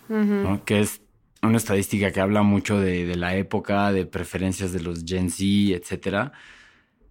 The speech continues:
Speaker 2: Pero yo quería platicar contigo como algunas de las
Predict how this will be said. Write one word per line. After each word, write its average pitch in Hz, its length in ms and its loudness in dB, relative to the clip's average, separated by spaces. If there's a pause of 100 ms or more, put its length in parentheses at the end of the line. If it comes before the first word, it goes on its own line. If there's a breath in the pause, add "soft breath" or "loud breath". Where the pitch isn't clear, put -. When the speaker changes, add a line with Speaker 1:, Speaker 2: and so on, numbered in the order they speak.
(240)
Speaker 2:
Pero 110 200 4
yo 107 140 4
quería 113 260 0
platicar 101 440 -2
contigo 104 440 0
como 92 200 -2
algunas 101 460 2
de 92 100 -2
las 90 580 -6